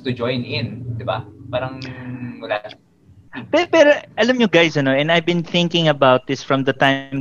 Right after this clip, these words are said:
Speaker 2: that you sent yung, yung storylines nyo sa akin, ano. But what others don't realize is that, that the hard work that the Samahan, and I'm not, you know,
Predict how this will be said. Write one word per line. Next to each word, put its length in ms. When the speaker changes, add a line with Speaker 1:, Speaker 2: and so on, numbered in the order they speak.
Speaker 2:
that 160
you 80
sent 720
yung, 320
yung 320
storylines 800
nyo 80
sa 320
akin, 160
ano. 320
But 240
what 160
others 320
don't 320
realize 480
is 240
that, 240
that 160
the 80
hard 240
work 320
that 240
the 80
Samahan, 400
and 80
I'm 100
not, 220
you 120
know, 120